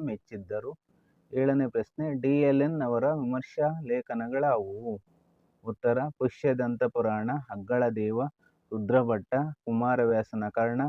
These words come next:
ಮೊದಲಾದ ವಿಮರ್ಶಾ ಲೇಖನಗಳು ಅವರ ನ್ಯಾಯದೃಷ್ಟಿಗೆ ನಿದರ್ಶನಗಳಾಗಿವೆ. ಎಂಟನೇ ಪ್ರಶ್ನೆ, ಡಿ ಎಲ್ ಎನ್ ಅವರ ಸಾಹಿತ್ಯ ಸಂಶೋಧನೆಯ ಅಮೃತ ಫಲಗಳಾವುವು? ಉತ್ತರ, ಡಿ ಎಲ್ ಎನ್ ಅವರ ಸಂಪಾದಿತ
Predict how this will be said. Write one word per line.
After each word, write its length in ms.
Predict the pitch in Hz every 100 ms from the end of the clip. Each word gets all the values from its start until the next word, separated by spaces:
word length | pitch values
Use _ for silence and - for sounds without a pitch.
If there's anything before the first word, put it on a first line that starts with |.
| 135
ಮೊದಲಾದ 540 | 107 117 131 135 135 123 143
ವಿಮರ್ಶಾ 500 | 123 120 - - 143
ಲೇಖನಗಳು 680 | 139 120 117 110 107 110 127 131
ಅವರ 120 | 113 127 120
ನ್ಯಾಯದೃಷ್ಟಿಗೆ 720 | 107 117 110 113 - 131 165
ನಿದರ್ಶನಗಳಾಗಿವೆ. 1160 | 135 104 110 - 127 131 110 104 104 98 107 101 _ _ -
ಎಂಟನೇ 460 | 123 135 135 135 120
ಪ್ರಶ್ನೆ, 320 | 117 - 143 151 123
ಡಿ 100 | 135 143
ಎಲ್ 160 | 139 135
ಎನ್ 120 | 160 139
ಅವರ 220 | 120 117 135 -
ಸಾಹಿತ್ಯ 440 | 117 131 135 147 139
ಸಂಶೋಧನೆಯ 680 | 135 123 - 131 113 107 113 143 104
ಅಮೃತ 320 | 120 123 143 135
ಫಲಗಳಾವುವು? 880 | 110 113 117 120 110 98 101 113 92 - _ 92
ಉತ್ತರ, 280 | _ 110 123 147 _ _ _
ಡಿ 140 | 107 147 151 143
ಎಲ್ 180 | 127 127
ಎನ್ 180 | 151 147
ಅವರ 260 | 117 120 123 143
ಸಂಪಾದಿತ 640 | 127 113 - 135 131 127